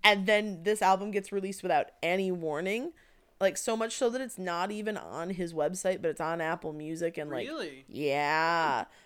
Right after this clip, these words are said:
Speaker 1: And at the end of this one, in the outro, there's a reference to another album. We're like, "How long am I gonna have to wait for the
Speaker 2: Right.
Speaker 1: jazz album that he
Speaker 2: Mm-hmm.
Speaker 1: wants to do?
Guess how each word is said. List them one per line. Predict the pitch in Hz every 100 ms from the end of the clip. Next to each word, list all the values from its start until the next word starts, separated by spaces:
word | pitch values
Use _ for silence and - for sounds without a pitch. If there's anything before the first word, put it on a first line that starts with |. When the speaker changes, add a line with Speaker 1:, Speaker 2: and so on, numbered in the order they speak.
| _ _ 190
Speaker 1:
And | 202 185 170 170 160 - -
at | 180 190
the | 196
end | 180
of | 175
this | 185 -
one, | 170 160 156
in | 175 170
the | 151
outro, | 160 180 - 165 151 175 _ _
there's | 175 170
a | 170
reference | 156 156 - 165 -
to | - - 180
another | 160 151 143 165 208 220
album. | 208 220 220 269 277 294 - _
We're | 170 160
like, | 135 - _
"How | - 214 277
long | 339
am | 339
I | 254
gonna | 247 226
have | 220
to | 214
wait | 196 240 -
for | - 185
the | 170 156 107 -
Speaker 2:
Right. | 156 160
Speaker 1:
jazz | 185 220 247 240 190
album | 160 170 170 147 143
that | 175 175
he | 175
Speaker 2:
Mm-hmm. | 170
Speaker 1:
wants | 143 - -
to | - 170
do? | 156 139 95